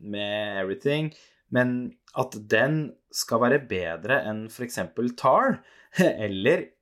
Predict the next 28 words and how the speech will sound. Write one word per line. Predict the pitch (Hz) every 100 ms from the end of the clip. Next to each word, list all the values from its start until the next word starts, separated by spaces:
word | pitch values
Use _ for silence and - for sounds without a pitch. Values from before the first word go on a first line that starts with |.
| _ _ -
Avatar | 101 95 - 92 87
The | 90
Way | 87 87 87
of | -
Water | 85 87 - 107 120 -
i | 110 101
en | 101
helt | - - 180 233 160 -
annen | 117 104 -
type | - -
sjanger, | 92 90 120 120 _ _ _ _
eller | - - - -
Top | - - -
Gun | 190 202 113
Maverick | - - 92 -
for | - -
den | 110
saks | - -
skyld. | 190 - -
Ok, | - - 98 90
der | 123 135
skjønner | - 113 101
jeg | 104
at | - -
sammenligningsgrunnlaget | 123 101 87 87 87 90 - 98 95 90 92 101
blir | 101 104
veldig | 95 107
underlig. | 107 90 104 147